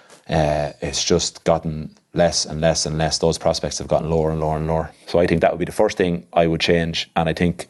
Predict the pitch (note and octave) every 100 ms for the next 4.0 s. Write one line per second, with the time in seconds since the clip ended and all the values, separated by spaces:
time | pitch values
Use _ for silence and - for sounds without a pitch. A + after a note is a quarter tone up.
0 | - E2+ D#2+ D#2+ - F2+ - E2 - A2+
1 | G2+ F2+ F2 - E2 E2 - E2 E2 -
2 | F#2+ F2 F2+ F#2+ F2+ E2 E2 - _ -
3 | F2 E2+ E2 D#2+ - D#2+ F#2 E2+ D#2 -